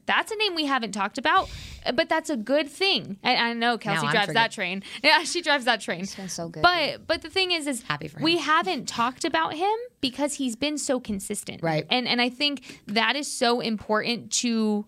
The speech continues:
Speaker 1: the success as a whole as a team. But I think special teams in general, give credit where it's due.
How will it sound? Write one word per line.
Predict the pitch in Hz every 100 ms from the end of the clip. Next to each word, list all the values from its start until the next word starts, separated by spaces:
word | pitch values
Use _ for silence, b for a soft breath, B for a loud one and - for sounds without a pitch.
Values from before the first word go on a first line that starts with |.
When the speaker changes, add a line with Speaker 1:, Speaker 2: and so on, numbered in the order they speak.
| _
Speaker 1:
the | 240
success | 240 247 220 202
as | 208 196
a |
whole | - 208 226 269
as | 240
a | 277
team. | 285 339 359
But | 285 226
I |
think | 233 302
special | - 269 269 254
teams | 240 220
in | 208
general, | 196 190 208 233 254 B B B B _ - _ _
give | 494 381
credit | 262 208
where | 190 185
it's | -
due. | - - 196